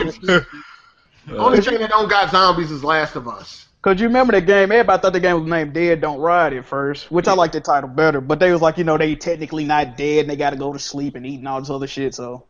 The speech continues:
Speaker 3: Dead
Speaker 2: Hold
Speaker 3: Don't
Speaker 2: on,
Speaker 3: Ride
Speaker 2: what?
Speaker 3: is way
Speaker 2: So
Speaker 3: better.
Speaker 2: they, hold on, these are, are so, these, uh, creatures are not
Speaker 3: Might be.
Speaker 2: dead?
Speaker 3: They
Speaker 1: No,
Speaker 3: might be
Speaker 1: they,
Speaker 3: people.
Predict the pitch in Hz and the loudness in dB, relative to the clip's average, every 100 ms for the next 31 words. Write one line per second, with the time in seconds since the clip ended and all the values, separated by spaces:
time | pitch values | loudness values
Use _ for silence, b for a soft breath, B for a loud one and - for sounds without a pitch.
0 | _ - 143 226 196 180 - 202 330 - | _ 0 2 4 2 2 2 2 0 -4
1 | - - 196 180 196 - 220 180 151 214 | -8 -2 0 2 0 -2 0 0 -2 -4
2 | 196 190 175 - - - 170 - 180 165 | 0 0 0 -4 -16 -8 -6 -4 -6 -8
3 | b b b _ 190 214 190 180 170 160 | b b b _ -6 -4 -2 2 4 4
4 | 156 147 - _ _ _ _ - - 214 | 2 -2 -6 _ _ _ _ -14 -2 -2
5 | 220 160 143 127 127 151 - 156 156 180 | 0 -4 -4 -8 -2 -2 -2 -4 -6 -8
6 | - - _ - 208 208 196 196 151 113 | -12 -20 _ 0 4 6 4 4 0 -8
7 | 87 | -14